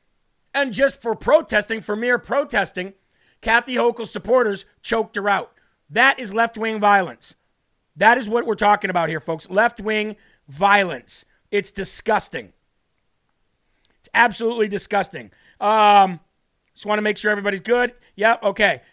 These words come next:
I didn't see the chat moving, so it looks like the chat wasn't moving. Maybe we all should refresh our videos real quick. Oh, we're having a problem getting Rumble up now? Eli, you got it up out there?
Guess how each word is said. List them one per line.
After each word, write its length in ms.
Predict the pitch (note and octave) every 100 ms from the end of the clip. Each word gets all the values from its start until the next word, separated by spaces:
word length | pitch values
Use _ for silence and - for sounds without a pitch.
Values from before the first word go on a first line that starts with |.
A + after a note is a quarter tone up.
| -
I 100 | F#3+
didn't 160 | G#3+
see 100 | G3+
the 80 | G3+
chat 340 | - A3+ G#3+ G3
moving, 300 | F#3 F#3 F3+
so 160 | F#3+
it 60 | G3+
looks 140 | G3
like 120 | F#3+
the 60 | F#3
chat 280 | E3+ F#3+ F#3
wasn't 240 | F3+ F3+
moving. 220 | F3+ E3+
Maybe 220 | F3+ G3 G3
we 160 | F#3+
all 220 | F#3 F3+
should 180 | E3+ F3
refresh 340 | E3+ - F3+ F3
our 100 | D#3+
videos 500 | F3+ F#3 F#3 F3+ - _ _ _ _
real 220 | F3 F#3+ F#3+
quick. 380 | G3 G3 - _ _ _ _ _ _ _ _ _ _ _ _ _ _ _ _ _ _ _
Oh, 140 | G#3 G#3
we're 100 | G3
having 180 | G3
a 40 | F#3
problem 340 | G3+ G3+ G3+
getting 200 | G3 G#3+
Rumble 280 | G3+ G#3+ A3+
up 120 | A3+
now? 300 | A3+ A#3 C#4 - _ _ _ _ _ _ -
Eli, 280 | G3+ G#3+ G#3+
you 140 | G#3+
got 180 | G#3+ G#3+
it 80 | A3
up 100 | A3
out 200 | A3 A3
there? 320 | A#3 B3+